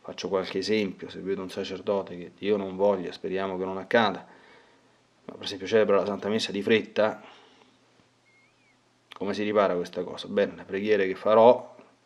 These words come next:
cercherò di farle con calma, mettendoci anche l'intenzione, dice, "Ecco, l'amore, la calma con cui ti offro questa preghiera riparino anche la fretta, insomma, di quel tuo ministro, mentre ti prego di fargli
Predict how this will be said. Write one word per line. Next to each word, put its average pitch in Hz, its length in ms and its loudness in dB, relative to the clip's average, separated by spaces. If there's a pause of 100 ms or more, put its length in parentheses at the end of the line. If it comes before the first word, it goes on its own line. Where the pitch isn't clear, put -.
(340)
cercherò - 360 0
di 101 80 0
farle 98 240 0
con 110 200 -2
calma, 101 440 2 (360)
mettendoci 101 640 0
anche 98 260 -2
l'intenzione, 104 720 -2
dice, 90 180 -10
"Ecco, 87 180 -12
l'amore, 98 400 0
la 95 120 -2
calma 101 260 2
con 92 140 -8
cui 95 100 -10
ti 98 80 -4
offro 98 240 -2
questa 95 240 -6
preghiera 101 680 -2 (680)
riparino 101 460 2
anche 101 640 -2 (180)
la 92 160 -8
fretta, 110 380 2
insomma, 90 320 -10
di 90 80 -6
quel 92 160 -6
tuo - 140 -8
ministro, 107 720 -4 (120)
mentre 95 300 -8
ti 92 120 -12
prego 95 360 -2
di 90 80 -8
fargli 90 500 -8